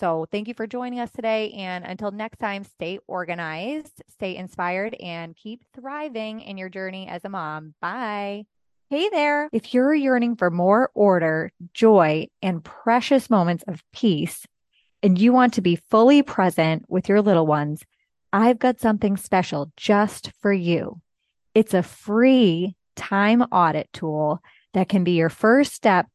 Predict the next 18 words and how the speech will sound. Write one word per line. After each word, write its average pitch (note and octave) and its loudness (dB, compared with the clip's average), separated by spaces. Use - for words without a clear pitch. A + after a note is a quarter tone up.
towards E3+ 0
reclaiming B3+ 2
your C4+ 4
time F3 -2
and D#3+ -8
finding F3+ -2
that F3 0
balance. C#3+ -4
Doing C4+ 6
a D#4 2
time G3 -2
audit E3+ -2
is F3 -4
key B3+ -2
to - -4
unlocking A#3 0
a F#3 0
life E3+ 0